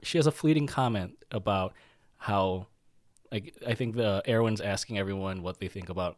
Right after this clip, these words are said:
Annie being the female Titan, and Mikasa says something like, "Oh, they, they have similar faces." And I,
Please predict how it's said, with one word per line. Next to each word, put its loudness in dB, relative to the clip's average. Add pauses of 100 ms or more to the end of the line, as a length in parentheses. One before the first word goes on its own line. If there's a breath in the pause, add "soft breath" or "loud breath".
Annie -6
being -8
the -8
female -8
Titan, -8 (300 soft breath)
and -2
Mikasa -4
says -6
something -8
like, -8 (520)
"Oh, -2
they, -6
they -4
have -6
similar -4
faces." -8 (460)
And 0
I, -4